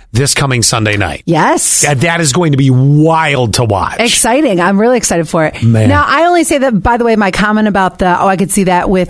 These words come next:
Speaker 2: hockey players," is because you see these guys pulling their gloves out,
Speaker 1: Yep.
Speaker 2: off punching each other. So that's the only reason I say that. It's not 'cause I, I wanna think that anybody is going to want to kill somebody else with a skate.
Speaker 1: Well, no, but there's a classic line specifically with hockey. I remember the joke. "I went to a fight and a hockey game broke out."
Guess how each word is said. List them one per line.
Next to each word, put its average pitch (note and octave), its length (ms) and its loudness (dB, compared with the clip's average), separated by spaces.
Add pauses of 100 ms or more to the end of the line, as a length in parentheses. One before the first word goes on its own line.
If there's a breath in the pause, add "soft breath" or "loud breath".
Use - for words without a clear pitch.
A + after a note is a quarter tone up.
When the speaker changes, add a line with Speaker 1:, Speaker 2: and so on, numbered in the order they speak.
Speaker 2:
hockey F#3 480 -4
players," G3+ 320 -2 (320 loud breath)
is C4 200 0
because B3 360 0 (360 loud breath)
you C#5 160 2
see B4 160 0
these D#4 200 2
guys F#3+ 320 -2 (200)
pulling B4 300 2
their G#4+ 120 0
gloves D#4+ 380 0
out, D#4 340 2
Speaker 1:
Yep. A3+ 100 0
Speaker 2:
off D4 260 -2
punching D4+ 420 0
each C#4+ 260 2
other. A#3+ 400 0 (300 loud breath)
So E4+ 140 -2
that's A#4 280 0
the G4 60 0
only D4 140 2
reason A3+ 300 0
I E3 140 0
say D#3+ 280 0
that. C3 480 -2
It's A#3+ 260 -2
not B3+ 220 0
'cause G#3 120 -2
I, F#3 200 -2 (100)
I F#3+ 100 0
wanna F3+ 280 0
think F#3 320 -4
that - 100 -4
anybody E3+ 400 0
is D3+ 100 -2
going D#3 300 0
to D3+ 260 0
want D#3 220 0
to D3 60 -2
kill - 340 -4
somebody D#3 340 0
else - 180 -4
with C3+ 100 -4
a B2 40 -4
skate. - 380 -8
Speaker 1:
Well, D#4+ 100 0
no, E4 120 0
but B3+ 100 -2
there's G3+ 180 -2
a G3 40 -2
classic F#3+ 440 -2
line G#3+ 240 0
specifically E3 600 -2
with C#3 160 0
hockey. F3+ 360 0
I A2+ 40 0
remember D#3+ 260 0
the B2+ 100 -2
joke. B2 400 0
"I C3 100 0
went D#3+ 200 0
to D#3 140 2
a C3+ 60 -2
fight F#3 400 -2
and D#3 120 0
a C#3 60 -2
hockey F3+ 280 -2
game A2 280 0
broke G2+ 320 0
out." D#2+ 260 -6